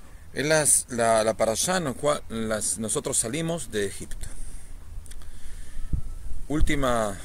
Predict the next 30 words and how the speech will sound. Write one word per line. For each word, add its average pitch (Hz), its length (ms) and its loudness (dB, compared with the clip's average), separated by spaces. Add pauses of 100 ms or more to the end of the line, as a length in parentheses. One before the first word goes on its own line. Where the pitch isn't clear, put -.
(140)
plaga, 113 340 4 (1700)
anteúltima 135 500 8
plaga, 120 340 2 (1800)
eh, 95 760 -2
Moshe 101 340 -2
llega 107 220 4
al 98 80 -2
palacio 98 320 -2
de 90 80 -2
Paró 135 260 -2
y 151 40 -2
Paró 110 540 4
le 104 80 4
dice, - 300 4
"Bueno, 117 240 6 (200)
váyanse, 147 540 6
pero 117 160 0
dejen 147 420 0 (120)
el 95 120 4
ganado 92 340 -2
acá. - 200 -10 (840)
Dejen 87 260 -4
las - 240 -6
ovejas, 107 420 -4
dejen - 220 -6
los - 80 -6
cabritos, 123 420 -6
dejen 156 180 -8
acá 131 180 -6
todo." - 200 -10